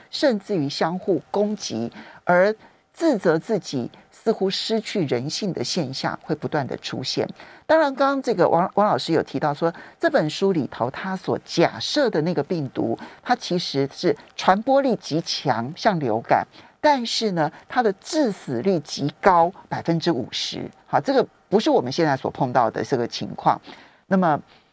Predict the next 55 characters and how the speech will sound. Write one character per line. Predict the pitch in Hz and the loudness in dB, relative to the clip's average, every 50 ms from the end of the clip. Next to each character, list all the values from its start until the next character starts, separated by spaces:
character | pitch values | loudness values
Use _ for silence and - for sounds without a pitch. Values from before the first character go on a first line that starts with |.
| _ _ | _ _
我 | - 196 | 2 4
们 | 220 269 | 4 4
也 | 202 | 2
不 | - - | 0 2
知 | 170 214 | 2 4
道 | 190 | 4
未 | 156 - 214 160 | 4 4 4 4
来 | 131 110 110 | 4 2 2
会 | - 175 135 | 2 0 0
不 | - - | 0 -2
会 | - 156 - | -4 -4 -4
碰 | - - - - - - | -4 -8 -10 -10 -8 -2
到。 | - 123 - - - - - - _ _ | 0 0 0 0 -4 -14 -20 -20 _ _
在 | _ 339 311 - _ | _ -2 -2 -2 _
这 | - - 370 349 294 | 0 4 4 4 4
种 | - 196 131 120 | 4 0 -2 -4
情 | - - 120 | -6 -6 -6
况 | 135 143 160 139 | -4 -4 -4 -4
之 | 131 - - 117 | -6 -6 -8 -8
下， | 120 - - 123 92 - - - - _ - _ _ _ | -6 -4 -4 -4 -4 -6 -12 -20 -20 _ -20 _ _ _
那 | - 247 | 0 2
么 | 240 214 190 143 - _ _ _ _ _ _ _ _ _ | 4 4 4 2 0 _ _ _ _ _ _ _ _ _
这 | - - | -2 2
个 | - - | 4 4
社 | - - - - - 339 277 | 2 2 -2 2 4 4 4
会 | 233 - 233 | 4 2 0
是 | 202 - - | -2 0 -2
没 | 208 202 214 | -2 0 0
有 | 185 - | 0 0
办 | - 196 165 147 | 0 0 0 0
法 | - - - - | -4 -8 -10 -2
正 | - 226 190 175 | -2 0 0 0
常 | - - - - 113 - | -4 -6 -6 -8 -4 -4
运 | 180 151 120 110 | -4 -4 -4 -4
作 | - - 135 - - - | -4 -2 -2 -2 -2 -6
的。 | - - - - - - - - _ _ | -8 -10 -12 -12 -14 -20 -20 -20 _ _
到 | 294 285 | 0 0
最 | 254 - - - 320 262 208 | 0 0 2 2 2 2 0
后 | 190 - 220 190 | -2 -2 -4 -2
那 | 180 185 180 208 | -2 -2 -2 -2
个 | 165 - 123 - - _ _ _ | 0 0 -2 -2 -2 _ _ _
末 | - 285 311 311 277 | 0 2 4 4 4
日 | 233 214 170 | 4 2 0
景 | - - - - 156 | -2 -6 -10 -10 -4
象， | - 190 160 | -2 -2 0
就 | 156 185 175 | 0 -2 0
包 | - 185 180 | 2 0 0
括 | 180 - 202 | 2 0 -2
你 | 190 190 214 | 0 0 -2
只 | - - 147 | -4 -4 -4
能 | 139 151 | -4 -2
够 | 180 190 | -2 -2
现 | 190 - 208 190 | 0 0 -2 -2
金 | 185 185 185 190 | -2 -2 -4 -2
交 | - 208 180 180 185 | 0 2 2 2 0